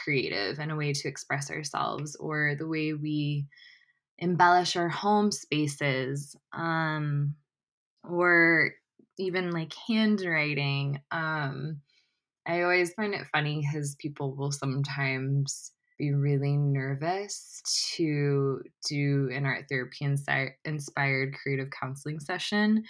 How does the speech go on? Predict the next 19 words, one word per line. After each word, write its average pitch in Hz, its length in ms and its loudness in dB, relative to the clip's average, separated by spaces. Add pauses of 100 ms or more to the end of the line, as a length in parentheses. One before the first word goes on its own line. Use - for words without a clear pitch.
(400)
because 151 320 -2
of 143 100 -4
this 143 160 -10
belief 127 260 -4
system 180 1000 0
that 135 520 0
they're 151 160 0
not 139 180 0
an 135 140 -4
artist. 202 760 -4
And 147 480 2 (680)
then 151 520 0 (100)
I - 40 -6
explain 131 460 -8
to 135 120 -10
them 127 220 -4
my 127 140 -6
belief 131 600 -4 (120)
that 131 300 4